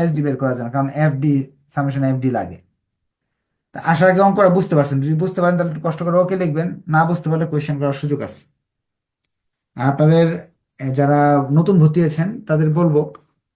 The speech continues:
আহ, আমি যে ক্লাস করাচ্ছি, আপনাদের যদি পরীক্ষা চলে আসে থাকে,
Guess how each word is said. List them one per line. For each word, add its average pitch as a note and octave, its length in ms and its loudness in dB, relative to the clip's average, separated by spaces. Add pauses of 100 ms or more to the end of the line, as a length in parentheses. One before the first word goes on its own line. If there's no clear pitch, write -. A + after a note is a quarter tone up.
(100)
আহ, A2+ 320 -8 (100)
আমি D3+ 220 4
যে D#3+ 140 2
ক্লাস D3+ 300 0
করাচ্ছি, C#3+ 360 -2
আপনাদের C#3 240 -4
যদি C#3+ 200 -2
পরীক্ষা D3+ 260 0
চলে E3 240 -4
আসে D3+ 180 0
থাকে, D3 300 -8